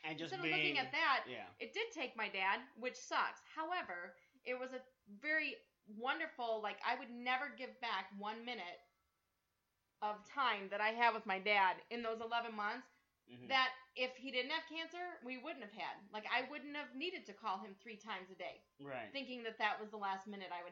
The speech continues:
Speaker 2: have with him, right?
Speaker 1: Right.
Speaker 2: Like, so, so, yeah, cancer sucks. So it's, like,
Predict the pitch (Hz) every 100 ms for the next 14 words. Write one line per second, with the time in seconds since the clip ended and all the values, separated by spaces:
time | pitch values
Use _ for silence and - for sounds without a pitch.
0 | 214 196 185 180 160 135 208 214 269 -
1 | 269 254 240 277 - 294 277 254 - -
2 | _ _ _ - - 311 294 - 311 330
3 | - - 302 320 302 349 320 320 294 302
4 | 285